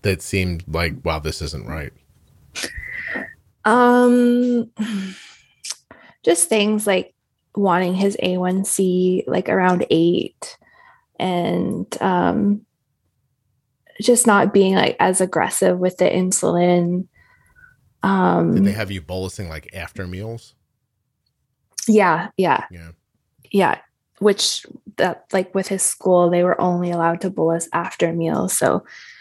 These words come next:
Speaker 2: like, every day he would come home super high and then crash out, and, um, it was just, like, a mess.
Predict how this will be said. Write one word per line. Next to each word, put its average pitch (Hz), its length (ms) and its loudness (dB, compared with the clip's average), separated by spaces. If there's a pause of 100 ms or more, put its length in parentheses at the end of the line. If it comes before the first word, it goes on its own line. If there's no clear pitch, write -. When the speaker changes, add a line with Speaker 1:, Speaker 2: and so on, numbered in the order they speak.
(360)
Speaker 2:
like, 196 260 -6
every 180 380 2
day 175 220 4
he 180 160 0
would 151 160 -4
come 165 200 -2
home 165 460 -2 (360)
super - 580 0
high 160 400 0
and 151 220 0
then 143 200 -4
crash - 500 -4
out, 160 500 4
and, 202 380 -4 (640)
um, - 440 -2 (140)
it - 80 -4
was - 240 0
just, - 400 -6
like, 165 240 0
a 165 100 -2
mess. 170 640 0